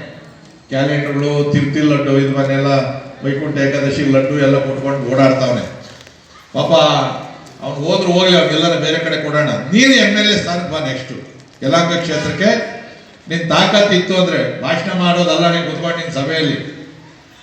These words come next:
ನಮ್ ತಾಕತ್ ಬಗ್ಗೆ, ನನ್ನ ಕಾರ್ಯಕರ್ತರ ಬಗ್ಗೆ, ನನ್ನ ಮುಖಂಡರ ಬಗ್ಗೆ, ಮತ್ತೆ ಕಾಂಗ್ರೆಸ್ನಲ್ಲಿ ಇರ್ತಕ್ಕಂಥ ಒಳ್ಳೆ ಮುಖಂಡರ ಬಗ್ಗೆ ಮಾತಾಡಕ್ಕೆ ನಿನ್ಗೆ ಯೋಗ್ಯತೆ ಇಲ್ಲ.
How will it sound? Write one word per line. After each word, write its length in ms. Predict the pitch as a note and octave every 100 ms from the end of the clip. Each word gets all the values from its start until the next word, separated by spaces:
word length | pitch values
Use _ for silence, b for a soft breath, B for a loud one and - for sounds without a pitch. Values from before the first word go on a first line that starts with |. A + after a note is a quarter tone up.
| -
ನಮ್ 340 | B2 D3 F3 F3
ತಾಕತ್ 440 | E3 E3+ F3+ E3
ಬಗ್ಗೆ, 500 | D#3+ D#3+ D#3+ D#3+ D3+ D3+ - - - - - - _ - - _ -
ನನ್ನ 260 | C3+ D#3 E3+
ಕಾರ್ಯಕರ್ತರ 580 | D3+ D#3 E3+ E3+ E3+ E3
ಬಗ್ಗೆ, 680 | D#3+ D#3 D3+ D3+ D3 D3 D3 - - - - A#2
ನನ್ನ 240 | C3 E3 F#3
ಮುಖಂಡರ 640 | E3 E3 E3 - E3+ D#3
ಬಗ್ಗೆ, 520 | D3 D3 D3 - - - - - - - - -
ಮತ್ತೆ 580 | D#3+ E3 F#3+ F#3 - - -
ಕಾಂಗ್ರೆಸ್ನಲ್ಲಿ 680 | C#3+ F3 G3+ G3+ E3+ F#3 F3+
ಇರ್ತಕ್ಕಂಥ 400 | F3+ F3+ E3+ E3+
ಒಳ್ಳೆ 360 | D#3 D3+ A3 A#3+
ಮುಖಂಡರ 460 | A3+ G#3 G#3 G3
ಬಗ್ಗೆ 360 | G3 F3+ F3+ E3+
ಮಾತಾಡಕ್ಕೆ 500 | E3 F3+ F3+ F3 E3
ನಿನ್ಗೆ 220 | C#3+ D3+
ಯೋಗ್ಯತೆ 280 | D#3 D#3 C3+
ಇಲ್ಲ. 180 | G2+